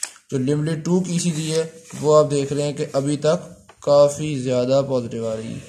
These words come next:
और जो लिम्ब लीड वन की ईसीजी है वो भी थोड़ी सी पॉजिटिव आ रही है, ठीक। तो ये अभी तक तीनों लिम्ब लीड्स की पॉजिटिव में जा रही हैं। तो इस तरह से ये प्रोजेक्शंस के साथ साथ हम लोग लिम्ब लीड्स के रेफरेंस में एक एक कर, कर, वेक्टर को डिस्कस कर रहे होते हैं।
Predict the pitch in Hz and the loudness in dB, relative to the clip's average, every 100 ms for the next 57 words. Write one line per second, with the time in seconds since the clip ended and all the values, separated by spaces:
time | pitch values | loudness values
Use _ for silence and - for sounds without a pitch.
0 | - - - 131 139 143 143 151 151 143 | -18 -20 -4 0 0 0 -2 -2 -2 2
1 | 156 175 180 165 151 147 147 131 135 139 | 2 2 -2 -2 -2 0 0 0 -2 0
2 | 147 170 - 139 135 139 131 131 117 117 | -2 -6 -10 -6 -4 -2 -4 -6 -8 -8
3 | 113 117 - - - - _ _ _ _ | -8 -10 -10 -12 -16 -20 _ _ _ _
4 | 139 151 147 147 151 151 160 175 185 185 | -10 -8 -6 -6 -4 -2 -2 0 -2 0
5 | 190 185 160 160 156 170 220 - - _ | 0 0 -2 -6 -6 -8 -8 -10 -20 _
6 | - - 151 147 147 143 131 113 107 107 | -10 2 2 2 -2 -2 -2 -4 -4 -10
7 | 120 - - _ _ _ - - - 202 | -16 -18 -20 _ _ _ -14 -14 -8 -8
8 | 196 202 175 160 143 156 - - - _ | -2 0 0 0 -4 -8 -10 -16 -20 _
9 | _ _ _ _ _ _ - 139 151 175 | _ _ _ _ _ _ -12 -4 -4 -4
10 | - - _ _ - 147 156 156 202 190 | -10 -20 _ _ -4 2 2 2 0 -2
11 | 180 165 139 131 127 143 156 - - 135 | -2 -2 0 0 0 -2 -2 -8 -10 -6
12 | 139 143 131 139 156 151 139 135 143 135 | -2 0 0 0 -2 0 0 -2 -2 -2
13 | 127 131 131 135 143 - 143 143 143 - | -2 -4 -6 -6 -8 -4 -4 -4 -6 -6
14 | 135 117 - 135 131 127 120 135 151 143 | -8 -8 -6 -2 0 0 -2 -4 -2 -2
15 | 139 135 - 131 - 117 113 110 - 110 | -2 -4 -4 -6 -4 -4 -4 -6 -8 -10
16 | 117 | -10